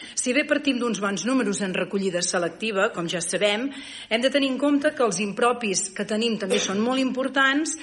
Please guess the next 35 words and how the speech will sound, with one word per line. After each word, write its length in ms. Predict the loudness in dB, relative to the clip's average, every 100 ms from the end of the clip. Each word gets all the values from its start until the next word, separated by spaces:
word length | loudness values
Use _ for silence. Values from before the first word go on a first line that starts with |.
| -8
i 80 | -2
també 300 | 0 2 2
tenim 300 | 2 0 2
uns 160 | 0 0
abocaments 540 | -2 -2 -2 0 0 -2
incontrolats 640 | -2 -2 2 2 2 0
incívics 560 | -4 -2 -2 -2 -2 -6
al 80 |
costat 320 | -6 -2 0 0
de 80 | -2
contenidors, 840 | -2 0 0 4 4 2 0 -6 -10 -14 -6
que 120 | 0 2
són 160 | 2 2
aquestes 400 | 2 2 -2 0
imatges 460 | 0 0 -2 -4
que 80 | -2
no 80 | -2
ens 120 | -2 0
agrada 320 | 2 2 2
gens 320 | 0 -2 -2
de 80 | -2
veure. 400 | -2 -4 -6 -8 -14 -20 -20 -18 -18 -10
I 220 | -2 2 4
el 140 | 6
gran 300 | 4 4 2
cost 240 | 2 2 2
que 100 | 0
suposa 440 | 0 2 4 4
la 120 | 4 4
recollida 460 | 2 0 2 2
selectiva, 600 | 4 2 0 0 0 2
que 100 | 2
anirà 240 | 2 2 2
en 80 |
augment 400 | 0 0 0 0